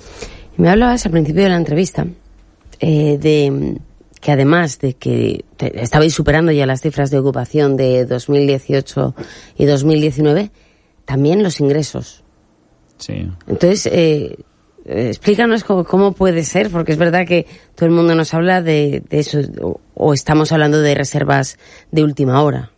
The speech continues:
Speaker 2: No, el, realmente lo que son ingresos, eh, sí que se superan. Lo que pasa es que los costes se han incrementado de forma brutal. Eh, entonces realmente tu margen se,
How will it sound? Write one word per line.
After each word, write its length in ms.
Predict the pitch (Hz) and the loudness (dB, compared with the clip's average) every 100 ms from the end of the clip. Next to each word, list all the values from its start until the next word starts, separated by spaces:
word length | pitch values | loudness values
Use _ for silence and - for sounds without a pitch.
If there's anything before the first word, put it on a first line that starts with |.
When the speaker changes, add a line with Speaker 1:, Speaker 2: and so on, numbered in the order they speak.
| _ _ _ - - _ _ | _ _ _ -20 -20 _ _
Speaker 2:
No, 440 | - 151 147 127 | -10 -6 -2 0
el, 280 | 113 107 69 - | 0 -2 -6 -6
realmente 680 | 87 107 113 113 120 120 113 - | 0 2 2 2 2 2 0 -2
lo 180 | 104 | -2
que 80 | 98 | 0
son 220 | 98 110 | 0 0
ingresos, 680 | 107 98 104 110 98 - - _ | 2 2 0 2 0 -2 -12 _
eh, 760 | - 92 92 92 92 92 90 90 - - | -4 0 2 2 2 2 0 -2 -4 -10
sí 180 | - 107 | -2 0
que 80 | |
se 100 | 104 | 2
superan. 560 | 95 101 123 120 123 143 - | 2 2 2 2 0 -4 -10
Lo 140 | 101 92 | -4 -2
que 80 | 87 | 0
pasa 180 | 92 92 | -2 -2
es 100 | - | -2
que 100 | 98 | 0
los 180 | 92 | 0
costes 400 | - 98 - 98 | 0 -2 0 0
se 60 | 101 | 2
han 80 | 95 | 0
incrementado 760 | 92 92 90 90 92 92 92 | 2 2 2 2 2 2 2
de 100 | 92 | 2
forma 480 | 90 90 92 90 92 | 0 0 2 2 2
brutal. 520 | 90 92 87 101 104 - _ _ _ - _ - _ | 2 2 2 0 -2 -6 _ _ _ -20 _ -20 _
Eh, 580 | 92 90 87 87 85 87 - - - - | -4 -2 0 0 0 -4 -8 -20 -20 -10
entonces 400 | 95 92 90 90 | -4 0 0 2
realmente 320 | 90 87 87 | 2 2 2
tu 100 | 82 | 0
margen 340 | 85 82 85 85 | 2 0 0 0
se, 320 | - 80 78 | 0 0 0